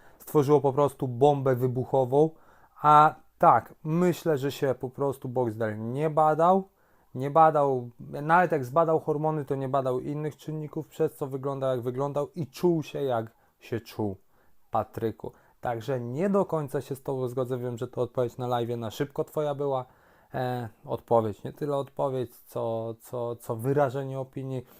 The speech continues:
ale nie zgodzę się z tobą w stu procentach, bo,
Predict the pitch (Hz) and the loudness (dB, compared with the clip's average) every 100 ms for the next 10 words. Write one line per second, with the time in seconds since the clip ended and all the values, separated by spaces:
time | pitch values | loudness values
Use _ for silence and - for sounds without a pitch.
0 | _ _ 139 135 131 143 135 135 123 - | _ _ -4 -4 -2 0 0 -2 -4 -8
1 | 127 127 123 120 - 120 120 - 120 117 | -8 -4 -6 -6 -10 -6 -6 -4 -6 -4
2 | 113 - _ _ _ - 117 117 117 120 | -6 -6 _ _ _ -12 0 4 4 4
3 | 117 107 | 2 0